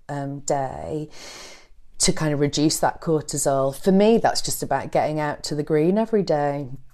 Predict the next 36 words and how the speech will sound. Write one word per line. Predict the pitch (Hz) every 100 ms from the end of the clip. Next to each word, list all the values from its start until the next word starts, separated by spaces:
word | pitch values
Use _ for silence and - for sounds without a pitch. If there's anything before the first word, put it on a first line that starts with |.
| - - - - - -
you | 170
know, | 151
and | 147
going | 156 151
for | 151 -
a | 147
walk | 147 143 143 - -
in | 170
nature. | 156 139 135
It | 170
really | 165 170 156 151
helps | 151 147 - -
me |
switch | 139 - 147 - -
off | 147 147 - -
and | 147 147
make | 147 143 - -
that | 147 143 - -
boundary | 151 156 190 240
between | 247 233 - 165 151 143
work | 143 135 143 -
and | 151
home | 139 151 147 185 220 214 - - -
when | - 170 156
you | 147
have | 139 143
a | 147
job | - 147 147 -
that | 147 -
can | - 151 147
be | 143 143 143 139 - - - - - _ -
emotional. | 151 135 139 - 190 202 214 226 220 -
And | 160 139 139 135 135 139 - - - - -
as | 165 151
an | 147
empath, | - 139 160 - 226 269 - - -